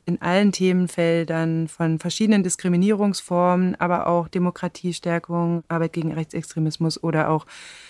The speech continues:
Arbeit mit, also frühkindliche Bildungsarbeit, wirklich Verschiedenes. Und da ist natürlich der Austausch auch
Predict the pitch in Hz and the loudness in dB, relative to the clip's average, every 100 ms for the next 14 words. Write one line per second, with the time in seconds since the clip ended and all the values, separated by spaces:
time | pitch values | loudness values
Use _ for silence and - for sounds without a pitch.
0 | - _ _ - 156 156 156 170 156 - | -20 _ _ 0 0 2 0 2 0 -4
1 | - 165 151 147 - 233 226 - 190 185 | -12 -10 -8 -8 2 2 4 0 2 2
2 | 175 180 165 165 170 - 160 160 156 - | -2 0 0 2 2 0 0 0 -2 -8
3 | - - - - 185 190 180 160 190 233 | -20 -20 -16 -6 -2 0 2 0 2 6
4 | 233 214 214 _ - _ _ _ _ 208 | 6 6 0 _ -20 _ _ _ _ 6
5 | 196 202 196 - 185 180 208 208 208 - | 8 8 6 4 4 6 8 6 4 0
6 | 185 190 202 190 - 180 185 202 - 185 | 4 4 6 2 4 4 6 4 4 4
7 | 180 170 185 - | 4 2 2 0